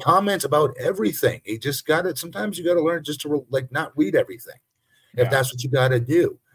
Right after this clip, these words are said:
Speaker 1: because it makes him look too thin-skinned and he's so reactionary.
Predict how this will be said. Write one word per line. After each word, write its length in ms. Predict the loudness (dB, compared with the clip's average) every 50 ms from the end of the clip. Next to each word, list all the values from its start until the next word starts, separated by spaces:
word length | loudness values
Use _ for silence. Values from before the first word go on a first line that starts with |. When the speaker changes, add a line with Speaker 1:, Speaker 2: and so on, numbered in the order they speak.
| _ _ -6
Speaker 1:
because 420 | -4 0 2 4 4 4 4 0 -4 _ _ _ _ _ _ _ _ _ _ _ -6
it 60 | -2
makes 220 | 0 0 0 0
him 80 | 0 -2
look 120 | -2 -2
too 200 | -2 -4 -4 -4
thin-skinned 480 | -4 -4 -4 -4 -4 -6 -6 -6 -4 -4
and 100 | -2 -4
he's 240 | -4 -4 -4 -6 -4
so 180 | -2 0 0
reactionary. 920 | 0 0 0 0 0 0 -2 -4 -4 -4 -2 -2 -2 -2 -4 -6 -10 -14 -20